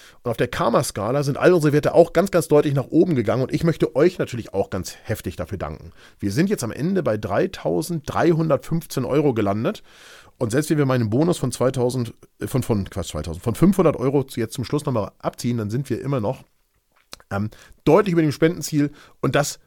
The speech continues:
macht mich wirklich richtig dankbar. Ähm, danke an alle, die, äh,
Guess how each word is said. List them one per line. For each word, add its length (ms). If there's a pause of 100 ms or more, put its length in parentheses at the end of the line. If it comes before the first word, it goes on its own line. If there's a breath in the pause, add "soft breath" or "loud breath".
macht 220
mich 140
wirklich 240
richtig 220
dankbar. 440 (460 loud breath)
Ähm, 480
danke 320
an 80
alle, 340
die, 380 (580 soft breath)
äh, 420